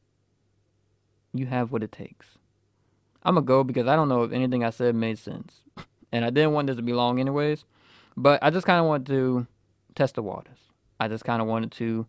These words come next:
take that leap of faith. I can't talk about, you know, leap of faith and all that stuff and whatnot if I don't do it myself. Um, but I truly love you. I don't think you really understand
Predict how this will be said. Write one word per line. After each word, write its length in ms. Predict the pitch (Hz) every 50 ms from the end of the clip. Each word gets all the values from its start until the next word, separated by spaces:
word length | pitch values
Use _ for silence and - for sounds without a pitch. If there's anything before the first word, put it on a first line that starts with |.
| _ _ _ _ _ _ _ _ _ _
take 160 | - 185 196
that 120 | 180 185 175
leap 160 | 175 170 156
of 80 | 151 -
faith. 360 | 156 123 98 87 - _ _ _ _ _ _ _ _ _ _ _ _ _ _ -
I 80 | 117
can't 240 | - - 147 139 123
talk 180 | - 139 139 127
about, 380 | 123 120 123 120 117 - - _ _ -
you 120 | 123 113
know, 300 | 110 107 107 107 110 113 123 - _ _ _ _ _ _ _ _ _ _ _ _ _ _ _ _ _ -
leap 200 | 127 123 120 120
of 80 | 117
faith 240 | - 127 123 123 -
and 100 | 123 120
all 100 | 120 117
that 80 | 113 113
stuff 160 | - 123 117 113
and 80 | - 117
whatnot 320 | 117 117 120 117 117 113
if 80 | 113 - -
I 140 | 120 123 123
don't 320 | 117 120 120 - - 113
do 140 | 117 120 120 113
it 40 |
myself. 440 | - 107 110 - - 101 98 92 - - _ _ _ _ _ _ _ _ _ _ _ _ _ _ _ _ _ _ _ _ _ _ _ _ - -
Um, 460 | 104 107 110 110 113 113 113 110 113 _ _ _ _ _ _ _ _ _ _ _ _ _ _ _ _ _ _ _ _ _ _ _ _ _ -
but 180 | 123 123 131 131
I 80 | 131
truly 340 | 123 - - 190 202 180 151
love 300 | 120 113 110 104 95 92
you. 240 | 95 92 92 95 107 _ _ _ _ _ _ _ _ _ _ _ _ _ _ _ _ _ _ _ _ _ _ _ _ _ _ _ _ -
I 120 | 127 143
don't 160 | 151 151 143 131
think 140 | 135 131 120
you 120 | 120 113
really 220 | 117 113 113 113
understand 640 | 110 110 110 107 - - - 113 98 98 98 95 110